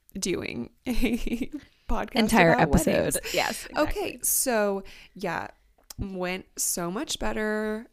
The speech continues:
Speaker 1: She was just, like, so much more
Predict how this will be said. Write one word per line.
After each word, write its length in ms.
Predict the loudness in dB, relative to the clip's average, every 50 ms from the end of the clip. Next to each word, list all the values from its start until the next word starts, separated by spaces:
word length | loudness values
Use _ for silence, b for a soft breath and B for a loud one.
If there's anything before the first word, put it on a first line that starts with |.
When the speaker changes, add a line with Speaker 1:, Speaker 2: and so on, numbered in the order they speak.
| _ _ -10
Speaker 1:
She 760 | -8 -8 -6 -6 -6 -8 -6 -6 -4 -4 -4 -4 -4 -6 -8 -10 _ -20 -20 -20 -10
was 200 | -6 -4 -4 -4 -4
just, 420 | -2 -2 -2 -2 -2 -2 -4 -2
like, 400 | -2 -2 -2 -2 -2 -4 -8 -20 -20 b b b b b b b b b b b b b _ _ _ _ _ _ _ _ _ _ -4
so 280 | -2 0 0 0 0
much 260 | -2 -2 -4 -6 -6 -4
more 580 | -2 0 0 0 0 0 0 0 0 -2 -4